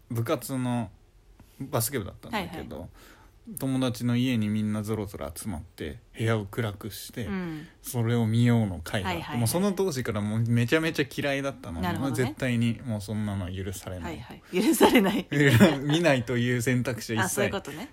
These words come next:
Speaker 2: はいはい。
Speaker 1: 認められないと。
Speaker 2: うん。
Speaker 1: だから、こ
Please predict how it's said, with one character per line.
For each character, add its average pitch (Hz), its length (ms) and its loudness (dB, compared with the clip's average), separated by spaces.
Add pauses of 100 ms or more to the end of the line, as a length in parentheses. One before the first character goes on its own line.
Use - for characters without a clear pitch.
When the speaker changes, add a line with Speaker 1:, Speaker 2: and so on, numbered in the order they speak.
Speaker 2:
は 156 80 -8
い - 20 -6
は 139 60 -2
い。 127 40 -2
Speaker 1:
認 131 120 4
め 123 140 4
ら 117 120 4
れ 117 100 2
な 110 120 0
い 165 120 -2
と。 139 100 -6 (220)
Speaker 2:
う 165 40 -12
ん。 - 20 -10
Speaker 1:
だ 127 120 -2
か 120 100 -2
ら、 104 260 -6 (840)
こ - 300 -8